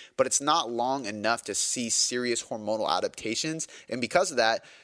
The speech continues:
you should be fine going right back to your maintenance level calories as normal. Um, you don't really need a refeed during a mini cut. You don't really need a mini cut or refeed after the mini cut. You just literally go back to your previous diet,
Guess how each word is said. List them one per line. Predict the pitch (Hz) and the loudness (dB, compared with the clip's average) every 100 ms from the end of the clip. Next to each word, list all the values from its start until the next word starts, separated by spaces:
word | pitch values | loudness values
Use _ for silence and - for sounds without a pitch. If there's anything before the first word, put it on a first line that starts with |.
| - | -6
you | 135 | 0
should | - 190 | 2 2
be | 143 | -2
fine | - 139 135 123 | 2 2 2 0
going | 117 110 101 | -4 -2 2
right | 113 104 | 2 4
back | 101 - | 0 0
to | - | -4
your | 98 | -2
maintenance | 104 101 101 87 - | -2 -2 -4 -4 -2
level | 107 104 90 | 0 0 0
calories | - 151 147 117 107 101 - - _ _ | 0 2 2 0 -4 -4 -8 -12 _ _
as | - 117 98 | 0 0 -2
normal. | 113 110 67 58 - - - _ - | -2 -4 -4 -14 -16 -20 -20 _ -2
Um, | 117 110 113 | 0 0 0
you | 143 | 0
don't | 156 | 2
really | 147 | 0
need | 127 120 | 0 -2
a | |
refeed | 113 120 - 113 95 | 0 -2 -2 -2 2
during | 147 147 | 2 0
a | 143 | -2
mini | 143 | -4
cut. | 143 151 147 143 _ - | -2 0 2 0 _ -12
You | 113 117 | -4 -2
don't | 107 | -2
really | 117 113 | -2 -2
need | 110 110 110 104 - | -2 -4 -4 -4 -2
a | 107 95 | -2 -2
mini | 101 110 107 | -6 -8 -6
cut | - 98 - | -2 -2 2
or | 107 | 0
refeed | 107 110 104 | 0 -6 2
after | 120 131 127 | 2 2 -4
the | |
mini | 127 123 | -6 -2
cut. | 139 107 | 0 0
You | 117 | -2
just | 110 107 92 | -4 -6 -6
literally | 101 101 127 127 113 | -12 -4 2 2 2
go | 117 | 0
back | 110 101 107 | 2 0 0
to | - | -4
your | 107 | -6
previous | - 113 98 | -4 -6 -2
diet, | 101 104 104 | 2 2 2